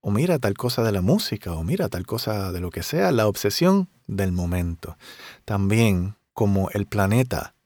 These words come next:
no está diseñado para personas con Asperger, el planeta es un mundo muy ruidoso para nosotros.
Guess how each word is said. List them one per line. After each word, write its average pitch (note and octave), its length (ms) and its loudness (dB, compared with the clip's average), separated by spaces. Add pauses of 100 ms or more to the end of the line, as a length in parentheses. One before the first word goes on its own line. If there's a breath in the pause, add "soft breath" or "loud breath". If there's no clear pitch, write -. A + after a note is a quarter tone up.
no G#2+ 140 2
está A#2+ 240 4
diseñado A2+ 560 4
para F2+ 200 -2
personas G#2+ 580 -2 (180)
con G2+ 160 2
Asperger, E2+ 540 -2 (260 loud breath)
el F2+ 80 -4
planeta F#2+ 380 0
es A#2+ 60 4
un A#2 140 4
mundo B2+ 280 4
muy A#2+ 460 2
ruidoso A#2+ 1040 4 (160)
para G#2 220 -2
nosotros. G2 800 -2